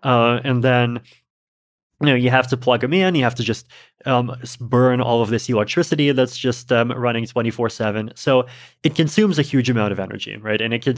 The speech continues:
and not just energy, it also, you know, just to create the hardware, right? Like, people focus a lot on energy, but, like, actually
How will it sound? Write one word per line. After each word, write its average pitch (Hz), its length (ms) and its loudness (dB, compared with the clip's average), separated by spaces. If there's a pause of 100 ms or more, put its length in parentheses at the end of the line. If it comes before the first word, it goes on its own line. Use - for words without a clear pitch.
and 139 200 0 (220)
not 160 220 2
just 139 240 0
energy, 101 340 -4
it 98 60 -2
also, 98 480 -2 (340)
you 127 80 2
know, 110 160 2
just - 380 -2 (320)
to 147 100 2
create 123 400 2
the 117 80 2
hardware, 104 500 -2
right? 113 180 0
Like, 127 180 0
people 180 240 2
focus 165 340 2
a 156 60 2
lot 120 240 2
on 117 120 0
energy, 113 380 -2
but, 139 120 0
like, 120 180 0
actually 120 560 -2